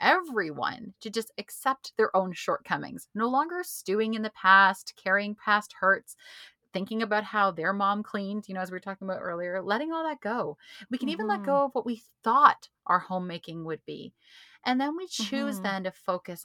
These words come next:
Speaker 1: on goodness, strength, and virtue as we detach from the past and focus on the future.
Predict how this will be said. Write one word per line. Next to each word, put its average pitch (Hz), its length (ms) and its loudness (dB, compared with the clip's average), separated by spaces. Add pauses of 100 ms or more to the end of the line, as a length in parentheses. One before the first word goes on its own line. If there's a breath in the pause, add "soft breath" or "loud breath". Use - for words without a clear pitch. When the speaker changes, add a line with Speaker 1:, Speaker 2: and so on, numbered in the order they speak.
Speaker 1:
on 165 240 -6
goodness, 160 600 -10
strength, - 500 -12
and 156 180 -10
virtue 143 560 -8
as 156 280 -8
we 165 100 -10
detach 233 540 0
from 233 140 -8
the 214 80 -8
past 165 500 -6
and 156 160 -12
focus - 400 -10
on 151 100 -10
the 143 80 -12
future. - 540 -16